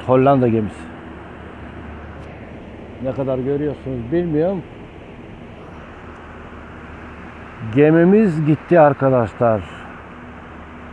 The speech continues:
Hadi hayırlı yolculuklar dileriz gemimize.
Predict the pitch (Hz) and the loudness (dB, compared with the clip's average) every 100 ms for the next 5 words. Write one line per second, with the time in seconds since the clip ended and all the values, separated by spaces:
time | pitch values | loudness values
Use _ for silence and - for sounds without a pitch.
0 | - 131 185 214 175 98 - - - - | -2 6 8 8 4 0 -8 -20 -20 -20
1 | - - - 131 180 208 220 226 214 196 | -20 -18 -10 0 2 4 4 4 2 0
2 | 208 - 226 190 156 120 95 - - - | -2 -2 -2 -2 -4 -6 -10 -16 -18 -18
3 | - - - 143 143 123 117 180 165 | -18 -8 2 4 6 4 6 6 6